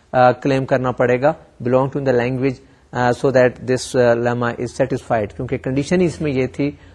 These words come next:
پمپنگ لیما ورژن ٹو میں that every word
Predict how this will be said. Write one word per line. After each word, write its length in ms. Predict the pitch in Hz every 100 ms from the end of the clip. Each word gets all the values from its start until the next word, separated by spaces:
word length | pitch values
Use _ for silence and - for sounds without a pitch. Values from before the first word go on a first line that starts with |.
| -
پمپنگ 380 | 131 131 147 143
لیما 340 | 127 127 131 131 - _ -
ورژن 300 | 127 151 139
ٹو 220 | - 185
میں 180 | 156 135 - - -
that 300 | 135 - 151
every 260 | 156 185 214 135
word 480 | 135 160 185 196